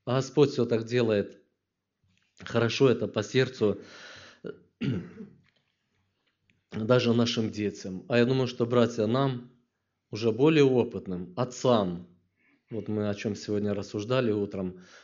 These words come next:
в духовном плане отцам нам необходимо жить верой. И жить, и умереть в вере.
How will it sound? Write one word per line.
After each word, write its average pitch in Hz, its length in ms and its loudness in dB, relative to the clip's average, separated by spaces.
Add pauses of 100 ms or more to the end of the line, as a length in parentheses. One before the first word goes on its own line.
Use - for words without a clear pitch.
(120)
в 120 60 -12
духовном 147 600 2
плане 101 500 2 (1040)
отцам 98 680 -2 (240)
нам 107 420 -4 (540)
необходимо 117 760 0
жить - 420 -6 (520)
верой. 101 580 -8 (880)
И 135 100 0
жить, 139 520 0 (380)
и 135 100 2
умереть 120 600 2
в 110 60 -8
вере. 98 440 -2